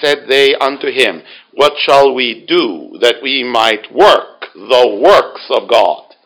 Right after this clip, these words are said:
All right? A single statement, single question that contains three references to works. "What shall we do that we might work the works of God?"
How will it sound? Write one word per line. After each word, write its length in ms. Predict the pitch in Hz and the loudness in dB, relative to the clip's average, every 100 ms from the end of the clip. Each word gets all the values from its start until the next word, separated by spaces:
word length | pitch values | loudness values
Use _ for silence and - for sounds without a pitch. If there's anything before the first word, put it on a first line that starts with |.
| _ _ _ _ _ - | _ _ _ _ _ -8
All 120 | 104 | -2
right? 300 | 104 131 160 - _ _ - | 2 2 0 -10 _ _ -14
A 100 | 117 - | -14 -8
single 400 | 143 151 156 151 | -4 -2 -2 -2
statement, 580 | 147 - 135 139 147 147 | -4 -2 -2 -2 -10 -12
single 300 | 151 143 135 | -10 -4 -4
question 460 | - 120 - 143 | -2 -4 -4 -6
that 180 | 139 135 | -6 -6
contains 540 | 135 131 127 131 131 - | -8 -4 -4 -4 -6 -12
three 260 | 143 160 156 | -8 -4 0
references 640 | 143 - 110 90 101 98 | 0 0 -8 -10 -16 -12
to 80 | 117 | -8
works. 540 | 110 107 87 - - - - - - | -4 -4 -6 -16 -20 -20 -20 -20 -8
"What 200 | - 123 | -4 -2
shall 180 | 147 131 | -2 -2
we 160 | 127 117 | -4 -8
do 440 | 113 165 156 160 | -6 -4 -2 -2
that 140 | 123 | -4
we 120 | 123 131 | -4 -4
might 260 | 117 120 | -4 0
work 240 | 139 151 151 | 0 0 -2
the 180 | 143 131 | -2 0
works 180 | 131 - | 0 -4
of 140 | 147 | -2
God?" 360 | 131 110 107 | 0 2 0